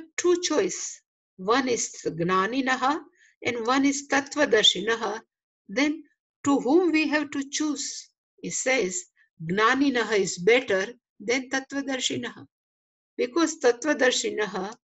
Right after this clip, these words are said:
may not know Sanskrit. He says everything is Brahma. You accept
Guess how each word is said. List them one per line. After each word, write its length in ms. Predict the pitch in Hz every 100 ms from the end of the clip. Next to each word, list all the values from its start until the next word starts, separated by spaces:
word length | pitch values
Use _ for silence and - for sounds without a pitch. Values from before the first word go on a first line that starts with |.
| _ _
may 180 | 190 220
not 220 | 214 285 311 262
know 200 | 269 277
Sanskrit. 560 | 269 254 - 254 247 _ _ _ _ 247
He 100 | 247
says 260 | 330 294
everything 460 | 269 285 302 302 285
is 120 | 277
Brahma. 440 | 285 277 262 254 - -
You 160 | 269 285
accept 400 | 277 - 311